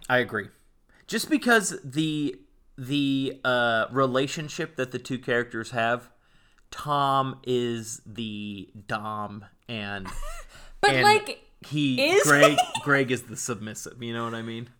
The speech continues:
Speaker 2: But Tom, the whole thing, Tom's entire, even though I agree with you that Tom is
Speaker 1: Mm-hmm.
Speaker 2: higher than Greg, Tom's, or Tom's entire character is based on the fact that he is a beta male.
Speaker 1: Yes.
Speaker 2: That is,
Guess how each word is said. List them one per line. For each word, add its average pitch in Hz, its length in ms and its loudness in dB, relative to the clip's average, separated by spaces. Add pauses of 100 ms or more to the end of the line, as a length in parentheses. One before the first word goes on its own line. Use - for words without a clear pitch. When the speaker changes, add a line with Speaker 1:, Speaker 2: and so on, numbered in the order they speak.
Speaker 2:
But 339 220 -4
Tom, 349 540 -4 (240)
the 294 120 0
whole 311 280 2
thing, 320 440 -2 (540)
Tom's 392 420 2
entire, 269 600 0
even 294 200 -2
though 254 120 4
I 190 140 8
agree 175 280 0
with 214 160 -4
you 240 180 -6
that 196 220 -2
Tom 165 300 0
is 120 320 0
Speaker 1:
Mm-hmm. 101 380 -14
Speaker 2:
higher 175 320 2
than 160 280 -8
Greg, 180 280 -4 (540)
Tom's, 277 580 2
or 240 260 4
Tom's 330 280 0
entire 247 580 0
character 180 640 -2
is 175 120 -8
based 170 380 0
on 160 140 -4
the 165 40 -10
fact 160 300 -6
that 160 120 -8
he 180 200 -4
is 160 140 -4
a 139 100 -2
beta 123 380 -2
male. 87 400 -8 (160)
Speaker 1:
Yes. 123 320 4
Speaker 2:
That 214 260 10
is, 220 320 4